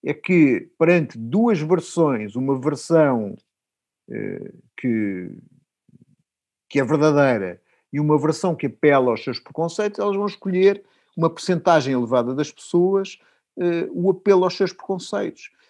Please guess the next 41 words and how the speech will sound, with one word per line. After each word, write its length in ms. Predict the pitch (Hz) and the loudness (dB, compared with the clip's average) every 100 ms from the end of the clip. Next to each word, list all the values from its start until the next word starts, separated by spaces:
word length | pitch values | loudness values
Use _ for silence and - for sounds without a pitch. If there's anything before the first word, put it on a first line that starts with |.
| _ - | _ -2
E 160 | 180 | 2
há 80 | 190 | 4
aqui 240 | 180 185 | 2 -2
questões 540 | - - 170 156 165 139 | -4 -2 0 0 -2 -8
que 80 | _ - | _ -20
se, 500 | - - - 247 185 - - | -20 -18 -18 -18 -20 -20 -10
que 240 | 185 180 | -4 -2
só 360 | 170 - 233 277 | -2 -4 0 0
podem 500 | - 202 202 190 175 | 2 2 4 2 0
vir 460 | 139 175 185 180 - | 2 4 4 2 -2
pela 240 | 202 185 185 | 0 2 2
educação, 920 | 180 - 185 - 202 196 190 175 165 - - _ - | 0 -2 -4 0 0 2 0 -4 -8 -14 -20 _ -2
por 100 | 185 | 2
um, 480 | 185 175 170 160 151 | 4 2 0 -2 -2
digamos, 360 | 151 170 143 - | 2 2 0 -4
por 160 | 170 | 0
uma 180 | 165 156 | 2 4
lentidão 720 | 147 156 226 214 196 170 185 | 4 6 6 6 4 4 4
das 200 | 156 151 | 4 2
coisas 560 | - 151 143 139 170 160 | 0 2 4 2 -2 -4
que 160 | - 160 | -8 -4
não 260 | 180 214 | -2 -2
se 160 | 202 - - | -6 -12 -8
compagina 840 | 190 180 180 - 170 170 170 180 _ _ _ _ | -6 2 2 2 -2 -4 -6 -8 _ _ _ _
com 200 | - 175 | -6 -2
esta 240 | 170 - 170 | -2 -2 -4
velocidade. 600 | 170 - 185 156 123 - | -4 -4 0 0 -2 -2
Há 100 | 160 | -4
aquela 680 | 160 151 127 120 117 110 107 | 0 0 2 2 0 -2 -4
célebre 380 | - 170 127 113 | 0 0 0 -6
experiência 580 | 131 127 120 113 113 | -6 -2 -2 -4 -6
dos 200 | 101 107 | -6 -8
Estados 300 | - 123 104 | -6 -6 -4
Unidos, 360 | 110 110 101 - | -4 -4 -6 -12
que 200 | _ _ | _ _
tu 80 | 98 | -8
deves 220 | 107 104 | -8 -8
conhecer, 460 | - 110 - 110 - | -8 -10 -6 -8 -8
sobre 260 | 120 110 | -8 -2
a 40 | 113 | -2
autoridade, 760 | 104 107 107 95 92 73 92 | -2 -6 -6 -6 -8 -10 -14